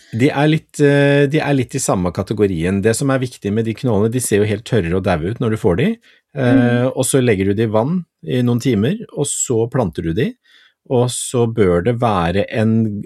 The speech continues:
Speaker 1: en god, eh, veldrenert jord, kanskje litt sandblandet jord, og så bør de få stå kaldt.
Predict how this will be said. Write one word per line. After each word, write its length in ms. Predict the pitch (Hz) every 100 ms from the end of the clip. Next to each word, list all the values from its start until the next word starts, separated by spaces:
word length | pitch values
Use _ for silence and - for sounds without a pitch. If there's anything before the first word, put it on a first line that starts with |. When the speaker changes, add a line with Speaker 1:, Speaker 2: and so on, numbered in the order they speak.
| -
Speaker 1:
en 160 | 117 104
god, 560 | 95 98 104 110 123 131 - _ _ _
eh, 260 | 139 131 113
veldrenert 800 | 110 107 82 85 87 95 107 -
jord, 360 | 104 131 190 185 -
kanskje 320 | 139 110 110
litt 80 | 107
sandblandet 640 | - 107 87 92 95 107
jord, 240 | 120 196 208 _ _ _ _ _
og 120 | - 120
så 180 | 135
bør 340 | 127 110 95 87
de 80 | 95
få 140 | -
stå 340 | 131 - 120 156 -
kaldt. 560 | 214 214 - - -